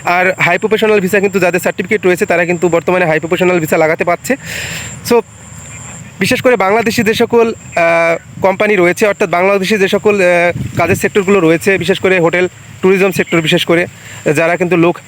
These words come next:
হায়ার করতে চায়, অর্থাৎ গ্যারেজ সেক্টর রয়েছে, বিভিন্ন সেক্টর রয়েছে। So, তারা কিন্তু বিশ্বস্ত কোনো কর্মী পাচ্ছেন না, এটা কিন্তু আমরা, আহ, নিশ্চয় দেখেছি।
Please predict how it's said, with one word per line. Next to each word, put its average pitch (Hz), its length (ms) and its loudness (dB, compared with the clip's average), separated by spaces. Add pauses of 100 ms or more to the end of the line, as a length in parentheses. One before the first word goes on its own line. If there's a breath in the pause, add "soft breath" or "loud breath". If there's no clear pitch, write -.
হায়ার 160 240 0
করতে 160 220 -2
চায়, 165 220 0
অর্থাৎ 160 280 -2
গ্যারেজ 156 300 0
সেক্টর 170 200 0
রয়েছে, 160 200 2
বিভিন্ন 208 260 0
সেক্টর 196 260 0
রয়েছে। 175 320 2 (400 loud breath)
So, 220 160 4 (480)
তারা 202 260 2
কিন্তু 208 240 0
বিশ্বস্ত 180 440 -2
কোনো 190 220 0
কর্মী 175 260 2
পাচ্ছেন 160 280 0
না, 180 120 2
এটা 185 280 0
কিন্তু 185 220 -2
আমরা, 185 260 2
আহ, 160 320 2
নিশ্চয় 180 280 2
দেখেছি। 175 400 0